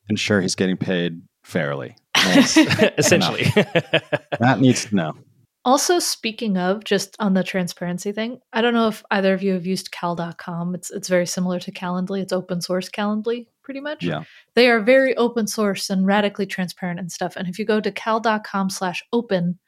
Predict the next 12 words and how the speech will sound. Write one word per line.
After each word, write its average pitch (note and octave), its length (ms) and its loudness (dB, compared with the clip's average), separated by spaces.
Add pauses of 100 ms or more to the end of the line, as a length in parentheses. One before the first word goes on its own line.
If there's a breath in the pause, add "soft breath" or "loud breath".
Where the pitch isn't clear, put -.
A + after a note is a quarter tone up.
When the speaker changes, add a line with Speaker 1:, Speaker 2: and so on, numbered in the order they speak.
(320 soft breath)
Speaker 2:
they A3 120 6
have G#3+ 300 2
all A3+ 340 6
open G#3 300 -2
statistics F#3+ 880 -4
about F3+ 540 0
their F#3 160 2
company F3 580 -6
internals, E3+ 480 -4
and F3 100 -4
they're, E3+ 220 0
they're F3+ 300 4